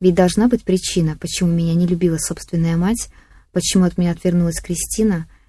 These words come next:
и почему в Череповце не задалось с учебой. Но теперь, когда я каждый день хожу в один из лучших вузов страны вместе с другими студентами, где меня хвалят преподаватели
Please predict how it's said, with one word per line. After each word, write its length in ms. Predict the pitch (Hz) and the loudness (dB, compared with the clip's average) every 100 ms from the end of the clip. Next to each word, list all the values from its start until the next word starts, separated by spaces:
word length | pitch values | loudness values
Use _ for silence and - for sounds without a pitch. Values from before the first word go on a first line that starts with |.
| _ | _
и 80 | 180 | -8
почему 420 | - 180 190 185 | -6 -4 0 0
в 60 | 180 | -2
Череповце 580 | - 180 175 165 - 220 | -4 -4 -6 -8 -2 0
не 120 | 185 | 0
задалось 400 | 170 170 170 165 | -2 -2 -2 -4
с 120 | - | -8
учебой. 480 | 196 175 143 139 160 _ _ _ _ _ _ _ _ _ _ _ _ _ _ - - - - | -8 -8 -8 -12 -16 _ _ _ _ _ _ _ _ _ _ _ _ _ _ -20 -20 -12 2
Но 180 | 185 190 | 4 4
теперь, 440 | - 190 240 247 _ _ - | 2 2 2 2 _ _ -10
когда 280 | 170 175 | 0 2
я 40 | 175 | 2
каждый 380 | 185 185 - 185 | 0 -2 0 2
день 200 | 196 175 | 2 2
хожу 360 | 185 175 180 | -2 -2 -2
в 20 | |
один 240 | 175 170 185 | -2 2 0
из 140 | 185 | 2
лучших 400 | 202 185 170 - | -2 -4 -8 -8
вузов 280 | 180 175 165 | -6 -4 -6
страны 520 | - - 180 214 254 - _ _ | -8 -4 0 2 0 -2 _ _
вместе 260 | 175 170 180 | -4 -2 -4
с 60 | 165 | -2
другими 320 | 185 180 165 | 0 0 -2
студентами, 680 | - 196 180 156 156 151 - _ _ _ _ | -2 -2 -2 -4 -8 -10 -14 _ _ _ _
где 220 | 180 175 185 | -4 2 2
меня 220 | 180 185 | 2 0
хвалят 420 | - 202 185 170 | -2 -2 0 -2
преподаватели 920 | - - 175 185 190 185 - 165 165 | -6 -4 -2 0 0 -2 -4 -4 -6